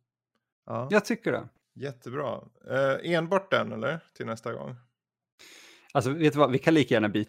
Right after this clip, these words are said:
Speaker 2: bita av
Speaker 1: Ja.
Speaker 2: Temple of Doom.
Speaker 1: Vi
Speaker 2: Det
Speaker 1: säger
Speaker 2: kanske
Speaker 1: så
Speaker 2: blir
Speaker 1: här, att vi,
Speaker 2: det
Speaker 1: vi siktar
Speaker 2: dubbelavsnitt. Vi
Speaker 1: på
Speaker 2: får se.
Speaker 1: först och främst att ha det six-, sista korståget. Och är det så vi hinner titta
Speaker 2: Ja.
Speaker 1: på också, eh, f-, Fördömdas
Speaker 2: Fördömdas tempel,
Speaker 1: tempel,
Speaker 2: Temple of
Speaker 1: så,
Speaker 2: Doom.
Speaker 1: så tar vi med den när vi kan och så.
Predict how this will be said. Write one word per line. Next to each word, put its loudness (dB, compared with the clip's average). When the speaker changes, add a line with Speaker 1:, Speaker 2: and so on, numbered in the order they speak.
Speaker 2:
bita 8
av 10
Speaker 1:
Ja. 0
Speaker 2:
Temple 4
of -6
Doom. 4
Speaker 1:
Vi 4
Speaker 2:
Det 4
Speaker 1:
säger 8
Speaker 2:
kanske 8
Speaker 1:
så 2
Speaker 2:
blir 6
Speaker 1:
här, 6
att 0
vi, 0
Speaker 2:
det -2
Speaker 1:
vi 4
siktar 6
Speaker 2:
dubbelavsnitt. 6
Vi 0
Speaker 1:
på 2
Speaker 2:
får 0
se. -6
Speaker 1:
först 0
och -8
främst -6
att -8
ha 0
det -4
six-, -10
sista -8
korståget. -8
Och 0
är 2
det -2
så -8
vi -6
hinner -4
titta -6
Speaker 2:
Ja. -4
Speaker 1:
på -6
också, -10
eh, -10
f-, -14
Fördömdas -20
Speaker 2:
Fördömdas 0
tempel, -4
Speaker 1:
tempel, -10
Speaker 2:
Temple -8
of -6
Speaker 1:
så, -4
Speaker 2:
Doom. -8
Speaker 1:
så -14
tar -8
vi -6
med -2
den -12
när -12
vi -12
kan -10
och -16
så. -18